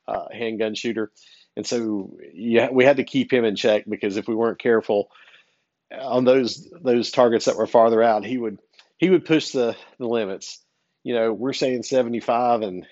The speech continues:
you know, he goes out to set up those targets, and the next thing you know, we start looking at it. Man, it seems like those things are a long way out. And come to figure out or find out, you know, that he set the targets up at a hundred yards or, you know, ninety-five or something like that.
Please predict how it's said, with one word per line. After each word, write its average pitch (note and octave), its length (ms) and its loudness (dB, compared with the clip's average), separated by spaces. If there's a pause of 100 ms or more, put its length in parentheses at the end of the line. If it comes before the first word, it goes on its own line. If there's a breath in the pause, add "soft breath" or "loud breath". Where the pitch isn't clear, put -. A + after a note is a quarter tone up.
(120)
you A#2 140 -10
know, G#2+ 80 -4
he A#2 140 -4
goes A#2+ 200 0
out A2+ 220 2
to - 80 -18
set B2 180 2
up A2 120 -2
those A2 180 -4
targets, A#2 400 -2
and - 100 -10 (500 soft breath)
the C3+ 60 2
next G3 200 2
thing D#3+ 120 0
you C3 80 -2
know, F3 140 0
we B2+ 100 -2
start C#3 260 -4 (200)
looking C3+ 320 -4
at C#3 140 -2
it. F2 100 -8
Man, A#2+ 300 -6
it - 40 -12
seems B2 220 -6
like A2 140 -2
those A2+ 200 0
things A2 220 -4
are G2+ 40 0
a F#2+ 40 0
long A2+ 340 2
way A2 320 4
out. B2 360 2 (600 soft breath)
And C3 200 2
come D3 180 2
to B2+ 60 0
figure A#2 340 0
out A2 300 4 (100)
or A#2 140 0
find B2 260 2
out, A2 180 2
you A2+ 80 -8
know, A2 100 -4
that G#2 100 -6
he C3 160 -6
set B2 260 -6
the A2 80 -14
targets G#2+ 380 -4
up G#2+ 140 -4
at F#2+ 100 -4
a - 20 -2
hundred G#2 280 -8
yards F2 360 -4
or, F2 220 -8 (420 soft breath)
you G2 140 -4
know, F#2 40 -6
ninety-five G#2 680 2
or F#2 80 -4
something A2 320 -8
like F#2 220 -6
that. F2 320 -2